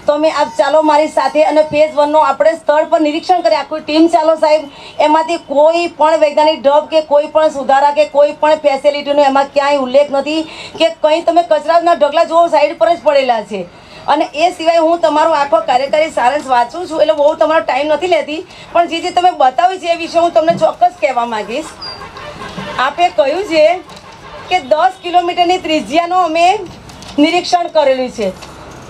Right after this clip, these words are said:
તો આપ સાહેબશ્રીને હું કહેવા માંગુ, દસ કિલોમીટરની ત્રિજ્યા, ત્યાં તમે લખ્યું છે નારોલ ગામ, વટવા,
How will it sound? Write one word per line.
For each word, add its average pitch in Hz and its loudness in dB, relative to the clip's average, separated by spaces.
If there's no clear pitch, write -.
તો 359 4
આપ 359 0
સાહેબશ્રીને 349 0
હું 370 4
કહેવા 311 2
માંગુ, 339 0
દસ 302 2
કિલોમીટરની 330 0
ત્રિજ્યા, 254 -2
ત્યાં 359 2
તમે 349 2
લખ્યું 320 -2
છે 330 2
નારોલ 302 4
ગામ, 349 -2
વટવા, 339 0